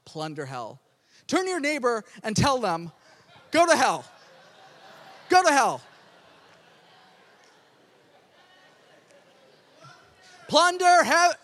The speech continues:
plunder hell to populate heaven.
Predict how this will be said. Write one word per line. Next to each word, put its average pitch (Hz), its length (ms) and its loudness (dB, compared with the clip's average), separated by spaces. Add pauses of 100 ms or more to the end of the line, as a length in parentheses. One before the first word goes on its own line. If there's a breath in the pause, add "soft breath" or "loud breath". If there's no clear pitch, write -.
plunder 349 480 -2
hell 277 480 0 (1160)
to 277 140 -2
populate 294 600 0
heaven. 214 540 -2